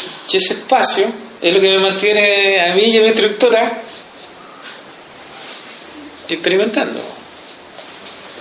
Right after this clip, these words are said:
Entonces, en una parte de Krishnamurti dice: observe el espacio.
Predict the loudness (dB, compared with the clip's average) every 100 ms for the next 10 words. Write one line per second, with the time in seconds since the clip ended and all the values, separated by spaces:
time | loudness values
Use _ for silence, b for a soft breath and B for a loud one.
0 | -14 -2 2 2 2 0 2 2 2 0
1 | 0 0 -2 -4 -2 -2 0 0 2 2
2 | 2 0 -2 -6 -8 -4 -4